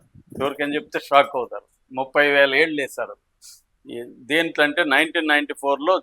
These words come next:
చార్లెస్ స్కాట్ రాబిన్సన్ అనే వ్యక్తికి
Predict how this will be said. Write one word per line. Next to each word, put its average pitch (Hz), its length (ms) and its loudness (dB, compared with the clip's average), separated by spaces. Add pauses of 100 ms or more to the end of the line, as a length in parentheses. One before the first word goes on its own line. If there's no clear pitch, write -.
(120)
చార్లెస్ 156 340 8
స్కాట్ 160 420 4
రాబిన్సన్ 147 540 4
అనే 135 180 -6
వ్యక్తికి 135 720 -6